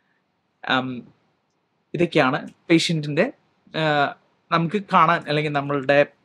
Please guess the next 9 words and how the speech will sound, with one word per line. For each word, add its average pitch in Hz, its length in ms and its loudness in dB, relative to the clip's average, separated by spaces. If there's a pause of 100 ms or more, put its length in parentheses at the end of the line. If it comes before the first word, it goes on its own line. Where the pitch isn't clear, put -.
(320)
ആ, - 20 -2
ഒബ്സർവ് 185 500 0
ചെയ്യാൻ 165 180 2
പറ്റുന്ന 135 260 -4
കാര്യങ്ങൾ. 90 340 -4
ഇനിയിപ്പോ 151 480 -4
പേഷ്യന്റ് 175 460 -2
പ്രസന്റേഷൻ 190 540 -2
എങ്ങനെയായിരിക്കും? 160 480 -2